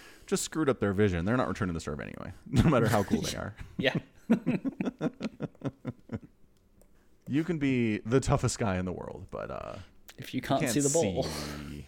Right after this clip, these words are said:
Speaker 1: Right.
Speaker 2: Minor problem.
Speaker 1: Look at you talking sports. This is amazing.
Speaker 2: I
Speaker 1: I've
Speaker 2: can
Speaker 1: never
Speaker 2: do
Speaker 1: had this
Speaker 2: sports.
Speaker 1: much sport talk with you.
Speaker 2: I can talk sports. I just don't want to. <laughs>
Speaker 1: Oh. Well.
Speaker 2: Well, I mean, I generally don't want to. I generally find that, I,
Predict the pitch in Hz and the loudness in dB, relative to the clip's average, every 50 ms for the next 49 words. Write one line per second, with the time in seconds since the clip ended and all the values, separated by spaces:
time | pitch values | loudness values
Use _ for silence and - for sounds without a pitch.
0 | - - - - 92 85 80 78 - _ _ _ - - 120 139 139 139 131 120 | -16 -16 -10 -6 -6 -4 -4 -6 -8 _ _ _ -8 -6 -4 -2 -2 -2 -4 -4
1 | 135 135 98 71 - - 90 135 - - - - - - - - - - - - | -4 -6 -6 -8 -8 -8 -12 -12 -12 -14 -20 -20 -20 -20 -20 -20 -20 -20 -20 -18
2 | - - 349 - 349 - 156 175 175 - 120 110 101 90 80 - - - 85 98 | -14 -12 -12 -12 -10 -8 -8 -6 -2 -2 -2 -2 -2 -4 -10 -12 -10 -8 -6 -6
3 | 104 90 - - - - 82 80 - - 82 78 76 80 95 131 107 80 76 78 | -6 -6 -8 -14 -14 -14 -14 -14 -12 -10 -10 -8 -8 -6 -8 -8 -8 -8 -10 -10
4 | 80 95 - _ - - - 143 135 135 247 240 214 151 110 85 85 90 110 - | -12 -14 -16 _ -18 -12 -10 -8 -2 0 2 4 4 2 2 0 -2 -4 -4 -4
5 | 87 85 - - - 90 - - 87 82 - 82 80 - 85 85 82 - - - | -6 -6 -6 -4 -4 -4 -2 -2 -6 -6 -6 -10 -14 -12 -12 -12 -12 -16 -20 -20
6 | - - - - _ - 135 139 135 - 240 233 - 139 113 113 - - - 92 | -20 -20 -20 -20 _ -8 -8 -6 -4 -2 -2 0 0 0 -2 -4 -6 -10 -8 -8
7 | 110 - - 135 131 139 139 147 147 139 110 92 107 117 147 190 - - - 92 | -6 -4 -4 -4 -4 -2 -2 -4 -4 -4 -6 -10 -10 -10 -10 -10 -10 -10 -10 -8
8 | 107 - - - - - - - - - - - - - - - 87 82 - - | -6 -2 -2 -2 -2 -2 -14 -20 -20 -20 -20 -20 -20 -20 -10 -6 -6 -6 -6 -8
9 | - - - - - - - 214 - 165 - - - - - - - - 156 147 | -18 -20 -20 -20 -14 -10 -8 -8 -8 -8 -10 -14 -14 -14 -12 -12 -6 -2 -2 -2
10 | 135 - - - - - - - - 180 180 185 180 165 175 156 135 156 160 160 | -2 -4 -10 -20 -20 -20 -12 -2 0 0 0 2 2 2 2 4 6 6 6 6
11 | 170 156 147 131 127 117 110 110 113 110 120 92 110 123 120 - - 147 147 156 | 6 6 6 6 6 4 2 0 -2 -2 -2 -2 -2 -2 -2 -2 0 0 2 4
12 | 156 143 - - 135 127 127 123 110 110 120 - - 151 170 | 2 2 0 0 -2 0 0 0 0 -2 -4 -8 -4 -4 -4